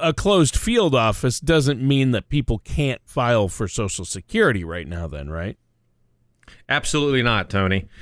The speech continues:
Speaker 2: You can easily, you know, still create your Social Security account online, and you can even register for those benefits whenever you're ready. The only thing you have to do is you have to, of course, be over the age of, you know, sixty-two, right? And if you do wanna be able to create an online account, it's very simple.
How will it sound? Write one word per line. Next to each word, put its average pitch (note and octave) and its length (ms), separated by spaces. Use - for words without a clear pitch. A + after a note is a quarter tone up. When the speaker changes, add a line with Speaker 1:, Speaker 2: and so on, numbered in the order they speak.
Speaker 2:
You D3 120
can C3 120
easily, F3 340
you C#3 200
know, C3 100
still E3 260
create C#3+ 540
your C3 140
Social C#3 280
Security C3+ 560
account B2+ 340
online, B2+ 560
and - 440
you E3+ 60
can D#3+ 100
even D#3 240
register D3+ 420
for B2+ 140
those B2+ 160
benefits C3 480
whenever B2 340
you're A2 140
ready. B2 420
The B2 60
only C#3 260
thing D3 280
you B2 140
have C3+ 160
to G#2+ 80
do D#3+ 180
is A#2 120
you B2 40
have A2+ 80
to, A#2 80
of F#2+ 80
course, C3+ 240
be A#2 200
over A2 180
the G#2+ 120
age A2 220
of, - 200
you C3+ 80
know, G#2 140
sixty-two, G#2 760
right? G2 340
And C#3+ 200
if D#3 200
you E3+ 60
do G#3 120
wanna G3+ 200
be D3 160
able D3 120
to C3+ 60
create C#3 340
an B2+ 80
online B2 400
account, A#2 560
it's A#2+ 140
very C3 260
simple. D3 540